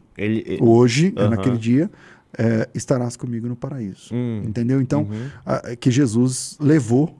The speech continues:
Speaker 2: esse bandido arrependido, a
Speaker 1: Uhum.
Speaker 2: alma dele, no caso, para o paraíso naquele mesmo dia.
Speaker 1: Entendi. É que eu já vi algumas prega-, pregações, inclusive do Rodrigo Silva, que ele fala que o, não sei se é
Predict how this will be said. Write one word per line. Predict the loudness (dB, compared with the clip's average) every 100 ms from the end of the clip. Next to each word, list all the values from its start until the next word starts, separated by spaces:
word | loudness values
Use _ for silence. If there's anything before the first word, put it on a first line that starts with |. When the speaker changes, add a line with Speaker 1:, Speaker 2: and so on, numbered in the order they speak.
| -2
Speaker 2:
esse | -2 -2
bandido | -2 -2 0 -2 -2 -4 -6
arrependido, | -2 0 0 0 0 0 0
a | 0
Speaker 1:
Uhum. | 0
Speaker 2:
alma | 2 2 0
dele, | 0 0
no | -2 -4
caso, | -2 -2 -2 -6 -18 -20 -20 -4
para | 0 0
o |
paraíso | -2 -2 -2 -2
naquele | -4 -4 -4
mesmo | -4 -4 -8
dia. | -10 -10 -8
Speaker 1:
Entendi. | -8 -6 -6 -6
É | -6
que | -4
eu |
já | -6
vi | -4
algumas | -4 -6 -6
prega-, | -8 -6 -4 -4 -6 -6
pregações, | -4 -2 -2 -6
inclusive | -6 -6 -4
do | -2
Rodrigo | -2 -2 -6
Silva, | -4 -4 -4 -6 -10 -20 -20 _ _
que | -4
ele | -4
fala | -2 -2 -2
que | -6 -8
o, | -6 -4 -6 -8 -12 -14 -14
não | -14
sei | -14
se | -8
é | -6